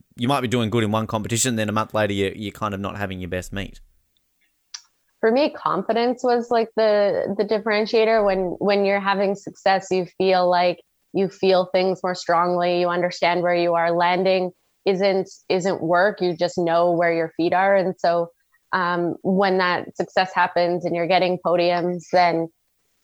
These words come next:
Speaker 2: you're, you're feeding off that success week in, week out. But it also is, like, a sport that moves locations. So there's certain locations that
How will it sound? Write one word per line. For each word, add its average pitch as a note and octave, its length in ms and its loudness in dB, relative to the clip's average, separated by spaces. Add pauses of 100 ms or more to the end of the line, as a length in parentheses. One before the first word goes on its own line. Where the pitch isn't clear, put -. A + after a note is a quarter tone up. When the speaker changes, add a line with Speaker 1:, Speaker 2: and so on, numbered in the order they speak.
(140)
Speaker 2:
you're, F3+ 300 4
you're F3+ 240 0
feeding F#3 360 0
off E3+ 200 -4
that E3+ 180 0
success - 400 -4
week E3 160 0
in, F3+ 180 2
week E3+ 180 -2
out. G3 280 4
But G3+ 300 4
it G#3+ 100 4
also A3 360 2
is, F#3 180 0
like, F3+ 280 -2 (1000)
a F#3+ 100 0
sport F#3+ 340 0
that F3+ 140 2
moves F#3 260 0
locations. G3 800 -2
So G3 120 0
there's F#3+ 240 0
certain G3 280 2
locations F3 880 -2
that E3 280 2